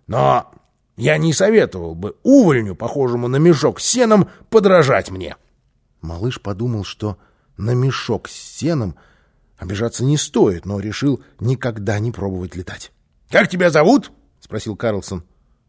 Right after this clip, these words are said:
«Малыш, хотя по-настоящему меня зовут Сванте Свантесон». «Хе,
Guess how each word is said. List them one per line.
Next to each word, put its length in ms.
«Малыш, 800
хотя 320
по-настоящему 960
меня 320
зовут 360
Сванте 720
Свантесон». 960
«Хе, 320